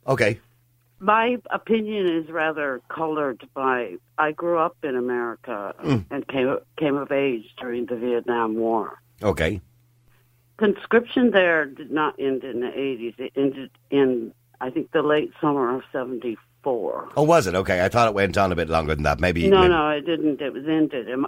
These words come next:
Speaker 2: because my brother was next up
Speaker 1: Okay.
Speaker 2: to be cannon fodder. So,
Speaker 1: Okay.
Speaker 2: um,
Speaker 1: To be cannon fodder. Okay.
Speaker 2: Yeah,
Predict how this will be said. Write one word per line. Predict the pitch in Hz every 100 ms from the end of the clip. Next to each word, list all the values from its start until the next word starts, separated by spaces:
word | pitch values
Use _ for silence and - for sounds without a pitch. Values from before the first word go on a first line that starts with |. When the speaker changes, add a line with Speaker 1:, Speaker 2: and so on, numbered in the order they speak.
| -
Speaker 2:
because | 160 156 143
my | 147 151
brother | 160 160 156 143 117 - _ -
was | 131 135 127 - _ -
next | 139 131 - -
up | 131 101 - - - -
Speaker 1:
Okay. | 101 69 60 _ _ _ _ _ _ _
Speaker 2:
to | 180
be | 147 143 127 -
cannon | 143 135 120 110 -
fodder. | 113 92 64 - _ _ -
So, | 135 113 - _ -
Speaker 1:
Okay. | 143 131
Speaker 2:
um, | 127 113 117 69
Speaker 1:
To | 104
be | 101
cannon | 113 113 95
fodder. | 78 62 57 - _
Okay. | 80 80 60 - _ _ _ _ -
Speaker 2:
Yeah, | 165